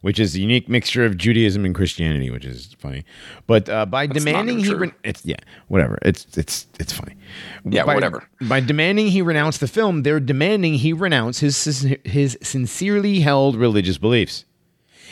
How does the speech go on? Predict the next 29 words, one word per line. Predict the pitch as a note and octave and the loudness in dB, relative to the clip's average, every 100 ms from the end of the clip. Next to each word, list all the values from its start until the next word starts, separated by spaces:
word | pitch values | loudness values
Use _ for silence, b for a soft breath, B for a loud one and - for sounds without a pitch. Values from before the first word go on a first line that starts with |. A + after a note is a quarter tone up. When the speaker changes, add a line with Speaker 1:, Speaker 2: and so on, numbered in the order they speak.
| B | B
Speaker 1:
And | A2 C3 C3 | 0 2 4
by | C3+ C3+ C3+ | 2 4 2
demanding | A#2 A2+ C3+ D3 D#3+ F3 E3 | 2 0 2 2 2 2 2
he | D#3+ | 2
complete | D3+ C#3+ D#3+ D3+ | 0 0 0 0
sensitivity | D#3 C#3 B2 A#3+ C#4+ C4+ | 0 -2 0 2 2 2
training | D3+ A#2+ F#2+ F2+ F#2+ B B B B | 2 2 2 0 -6 B B B B
and | C#3 D3 - | 2 2 2
anti-Semitic, | D3+ E3 F#3+ F#3+ - F3+ E3+ D3 C#3+ | 0 2 2 2 2 0 2 2 0
anti-hate | C3+ C#3 B2+ C3+ A#2 F#3+ | 0 2 4 2 2 0
training | - D3+ G2+ F2 G#2 - B B B | 0 2 2 0 -6 -12 B B B
and | D3 D3+ | 0 2
providing | D3+ C3+ D3+ D#3+ D3+ | 0 4 4 4 0
assurances | C#3 - F#3 G3 F3+ A2+ A2+ | 0 2 0 0 -4 -4 -4
he | A2+ C#3 | -2 0
has | C#3 C#3 C#3 | 4 2 2
no | D3 D3+ | 0 0
anti-Jewish | C#3+ D#3+ D#3+ D#3+ D3+ B2+ G#2+ C#3+ F3+ F3 | 0 0 2 4 4 2 0 0 2 0
beliefs, | A#2 A#2 G2 F2+ F2 - B B B B | 0 0 2 0 -2 -8 B B B B
they're | C3 G#3+ | 2 2
demanding | C#4 B3 D3+ A#2+ G#2+ A2 | 2 2 4 4 2 0
he | A2+ C#3 | 4 4
renounce | E3+ C#3+ A2 G#2 | 4 2 0 0
his | A#2 A2 | -4 -2
religion | D3 C#3+ F#2+ D#2+ G2 | 0 2 2 0 -2
and | - A2+ B2+ C3+ A#2+ | 2 2 2 0 -2
defining | C3 - F3 F#3 C3+ C#3 | -2 0 0 2 2 2
his | G2 C#3 E3+ | 2 2 2
religion | C#3+ A2+ F2 D2 F2 G#2 | 2 2 2 -2 -4 -4